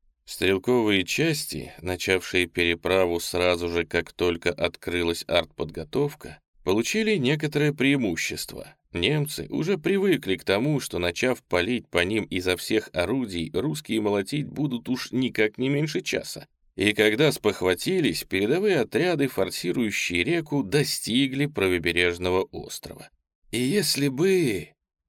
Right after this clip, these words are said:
если бы тут были части, хорошо подготовленные к переправе,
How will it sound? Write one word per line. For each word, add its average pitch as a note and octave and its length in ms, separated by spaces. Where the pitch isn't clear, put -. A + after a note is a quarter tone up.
если A#2 480
бы G#2+ 160
тут A2+ 260
были G#2 400
части, A#2 760
хорошо F2 480
подготовленные F#2+ 1000
к - 80
переправе, F#2+ 1000